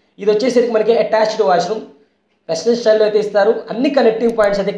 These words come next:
క్లియర్గా ఇవ్వడం జరిగింది. Geyser point, shower point, అలాగే tap fitting points క్లియర్గా ఇవ్వడం జరిగింది. Western స్టైల్‌లో provide చేయడం జరిగిందనమాట.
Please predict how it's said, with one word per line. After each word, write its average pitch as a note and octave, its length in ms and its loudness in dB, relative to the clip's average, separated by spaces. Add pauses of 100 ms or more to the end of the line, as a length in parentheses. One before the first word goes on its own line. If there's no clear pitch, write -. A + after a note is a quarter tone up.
క్లియర్గా G3 320 2
ఇవ్వడం F3+ 280 0
జరిగింది. E3+ 380 -4
Geyser D3+ 320 -4
point, E3 220 0
shower D#3 320 -2
point, E3 280 -2
అలాగే D3+ 200 -2 (100)
tap A3+ 200 0
fitting G#3 280 -8
points F#3 280 -4
క్లియర్గా F3 320 -4
ఇవ్వడం E3 220 0
జరిగింది. D#3+ 380 -4 (1800)
Western F3+ 340 0
స్టైల్‌లో G#3+ 320 4
provide F3 240 4
చేయడం D#3+ 200 0
జరిగిందనమాట. D3+ 560 -4